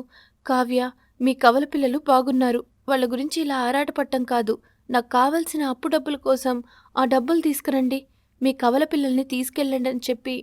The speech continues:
ముఖం మీదే తలుపేశాడు. తన వద్ద అప్పు చేసిన తప్పు మన దగ్గర ఉంది కదా కావ్య,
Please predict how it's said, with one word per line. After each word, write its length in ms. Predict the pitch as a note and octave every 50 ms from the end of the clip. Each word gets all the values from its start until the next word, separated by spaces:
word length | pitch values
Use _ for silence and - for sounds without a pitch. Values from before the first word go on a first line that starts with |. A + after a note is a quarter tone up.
| _ _ _ _ - - C4
ముఖం 380 | A#3+ A3 A3 - C#4 C#4 C#4+
మీదే 220 | C#4 C#4 B3 C#4+ D4
తలుపేశాడు. 720 | C#4+ D#4 C4+ C4+ C#4+ - - C#4 - - C4+ B3+ A#3 - - _ _ _ _ _ _ _ _ _ _ _ _ _ _ _ _ _ _ _ _ _ _ -
తన 160 | A#3+ A3 G#3+
వద్ద 240 | G3 F#3+ F#3+ F#3 G#3+
అప్పు 260 | B3 A3+ G#3 - -
చేసిన 380 | A#3 - C4 A#3+ - B3 A3 G#3
తప్పు 360 | G#3 - G#3 G3+ - - G#3+ G#3 F#3+ - _ -
మన 220 | A#3 B3 A3 G3+ F#3+
దగ్గర 340 | F3 A3 F#3 E3+ F#3 A#3 B3+
ఉంది 220 | B3 B3 A#3 A#3
కదా 220 | A3+ A3+ G#3+ G#3 G3+
కావ్య, 380 | - G3+ F3 F3+ F#3+ F#3 F3